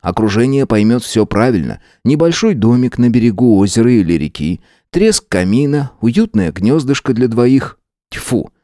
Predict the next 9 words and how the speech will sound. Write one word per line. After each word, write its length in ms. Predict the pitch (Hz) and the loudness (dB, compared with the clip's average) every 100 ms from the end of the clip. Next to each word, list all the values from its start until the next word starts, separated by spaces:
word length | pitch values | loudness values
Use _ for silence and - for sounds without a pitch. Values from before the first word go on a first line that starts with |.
| _ _ _ | _ _ _
Мысленно 500 | 104 127 - 98 92 | -2 -2 0 0 0
ругнулся 600 | 95 131 131 185 220 - 165 | 0 0 0 2 0 0 0
Разрядов. 640 | 160 101 92 85 87 - _ _ - | 0 0 0 0 -4 -10 _ _ -8
Вот 380 | 87 156 160 | 0 2 2
же 240 | - 95 120 | 0 0 2
мысль 560 | 110 143 123 - 107 | 4 4 0 0 -2
в 80 | 85 | -2
голове 340 | 85 107 120 110 | 0 2 2 2
засела. 540 | 107 101 101 90 82 | 0 0 0 0 -2